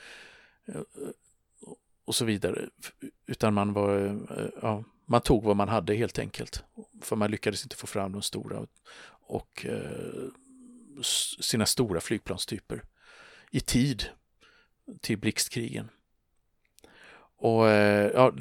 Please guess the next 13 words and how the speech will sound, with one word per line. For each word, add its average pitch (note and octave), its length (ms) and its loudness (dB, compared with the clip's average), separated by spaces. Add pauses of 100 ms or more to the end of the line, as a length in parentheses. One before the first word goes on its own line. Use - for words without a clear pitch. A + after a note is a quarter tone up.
(160)
kortare, A#2 480 6
betydligt B2+ 460 4
kortare G2 440 0
räckvidd G2+ 400 -4
än G2+ 120 0
en G2 100 -4
Manchester F#2 540 -6
hade G2+ 220 -8
en F#2+ 80 -8
Heinkel G#2+ 320 -8
hundraelva G#2 500 -8
också. - 300 -8 (1300)
Eh, A#2+ 320 4